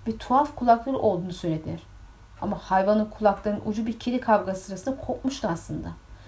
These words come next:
Lord ona "kızım" diye seslendiği için diğerleri de öyle düşünüyordu. Ama erkek bir kedi olduğu gün gibi ortadaydı.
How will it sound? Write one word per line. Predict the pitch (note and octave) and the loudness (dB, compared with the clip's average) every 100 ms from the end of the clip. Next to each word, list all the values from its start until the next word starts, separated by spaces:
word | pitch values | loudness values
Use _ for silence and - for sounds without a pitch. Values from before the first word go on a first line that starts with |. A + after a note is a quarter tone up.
| - - - | -20 -14 -4
Lord | G3 A#3 E4 E4+ | 4 8 6 6
ona | E4 D#4+ - - - | 4 4 -4 -18 -4
"kızım" | A3 F4 G#4 | 0 2 4
diye | A3 F#3 | 2 0
seslendiği | - F#3+ - A3+ A#3+ D#4 | -4 -4 -2 2 4 2
için | - B3+ F4+ - - - F3 | 0 -6 -8 -10 -20 -12 2
diğerleri | A3+ D4+ E4 F#4 E4+ | 8 10 10 8 4
de | G3+ | 2
öyle | E3 D#3 | 0 -2
düşünüyordu. | - C#3 B2+ - - - - - - | -4 -6 -6 -8 -14 -20 -20 -18 -4
Ama | F#3 F#3+ - | 0 0 2
erkek | F#3 F#3 A#3 - | 2 2 -6 -8
bir | - | -8
kedi | G#3+ G#3+ | -4 0
olduğu | G#3+ F3+ F#3 F3+ | 0 0 -2 2
gün | A#3 G#3+ | 4 4
gibi | F#3 | 4
ortadaydı. | G#3+ G#3+ A3 A3+ F#3+ | 2 2 0 2 0